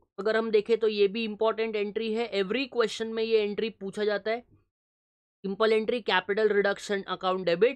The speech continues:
to bank account। Next is preference dividend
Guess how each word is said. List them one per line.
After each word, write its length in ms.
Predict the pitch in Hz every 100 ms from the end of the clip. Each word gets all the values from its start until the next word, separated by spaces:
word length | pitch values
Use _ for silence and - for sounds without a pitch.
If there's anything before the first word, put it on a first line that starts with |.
| _ 226
to 60 |
bank 260 | 175 156 151
account। 340 | 127 110 101 - _ _ _ -
Next 240 | 214 - 262
is 140 | 240 -
preference 560 | 214 202 240 262 240
dividend 480 | 190 220 226 240 240